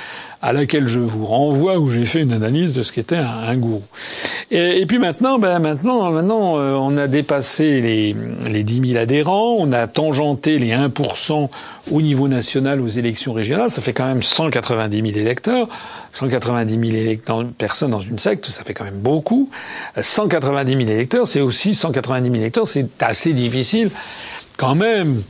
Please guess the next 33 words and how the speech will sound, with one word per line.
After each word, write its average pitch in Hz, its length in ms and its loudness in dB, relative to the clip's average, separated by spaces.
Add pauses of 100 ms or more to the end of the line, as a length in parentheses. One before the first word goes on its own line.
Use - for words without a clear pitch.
(500)
pour 139 140 2
les 127 140 2
grands 113 460 0
médias 170 360 2
de 147 80 2
faire 120 240 -2
penser 131 400 2
que 135 100 -2
c'est - 200 0
cent 135 160 0
quatre-vingt-dix 113 480 -2
mille 175 140 2
abrutis. 147 800 0
Bon, 127 120 0 (640)
moi, 127 140 0
on 135 100 0
peut 123 100 -2
me 120 100 2
faire 117 180 0
penser 127 340 0
pour 120 160 -2
un 107 100 0
illuminé, 147 540 2
mais 131 80 2
cent 160 220 2
quatre-vingt-dix 110 360 0
mille 113 140 0
personnes, 139 300 -2
ça 107 80 0
commence 107 260 -4
à 92 60 -6
faire 98 160 -6
beaucoup. 151 260 0